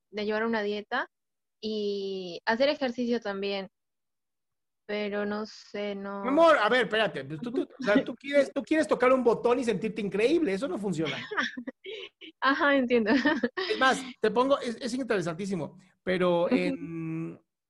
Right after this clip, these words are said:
Speaker 2: en un experimento que hicieron con ratas,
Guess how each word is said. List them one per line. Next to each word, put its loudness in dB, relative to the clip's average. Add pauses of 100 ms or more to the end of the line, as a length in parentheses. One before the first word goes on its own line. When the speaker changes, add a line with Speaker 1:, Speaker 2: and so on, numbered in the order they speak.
(1600)
Speaker 2:
en 0
un 0
experimento 0
que -4
hicieron -2
con -4
ratas, -4